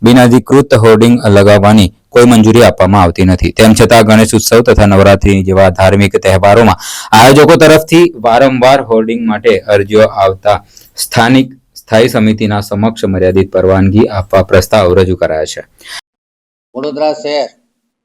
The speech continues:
Speaker 2: કલાનગરી તરીકે, સાંસ્કૃતિક પાટનગર તરીકે આખા ગુજરાતભરમાં પ્રખ્યાત છે. વડોદરા ઉત્સવની નગરી તરીકે ઓળખાય છે અને ખાસ કરીને મહારાષ્ટ્ર પછી ગણેશોત્સવ સૌથી મોટી સંખ્યામાં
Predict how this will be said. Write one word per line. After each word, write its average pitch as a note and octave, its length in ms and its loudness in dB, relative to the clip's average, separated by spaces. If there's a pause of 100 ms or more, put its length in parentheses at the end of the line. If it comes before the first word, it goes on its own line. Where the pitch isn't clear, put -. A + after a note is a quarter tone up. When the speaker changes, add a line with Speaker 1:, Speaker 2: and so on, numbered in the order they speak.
(720)
Speaker 2:
કલાનગરી D3 580 -8
તરીકે, D3 360 -14 (1300)
સાંસ્કૃતિક C#3 540 -12 (340)
પાટનગર C3+ 440 -8
તરીકે D#3+ 360 -16 (440)
આખા C#3 300 -6 (200)
ગુજરાતભરમાં C3 560 -8
પ્રખ્યાત B2+ 400 -14
છે. - 80 -20 (1160)
વડોદરા E3+ 480 -4 (180)
ઉત્સવની E3 420 -12
નગરી C#3+ 240 -10
તરીકે C#3+ 260 -10
ઓળખાય A#2 360 -18
છે - 60 -20 (320)
અને C3+ 80 -16 (100)
ખાસ D#3+ 240 -8
કરીને E3 360 -12 (520)
મહારાષ્ટ્ર C#3 400 -8
પછી D3 300 -12 (480)
ગણેશોત્સવ D#3 500 -10 (320)
સૌથી C#3 340 -14
મોટી B2+ 260 -10
સંખ્યામાં D3 520 -12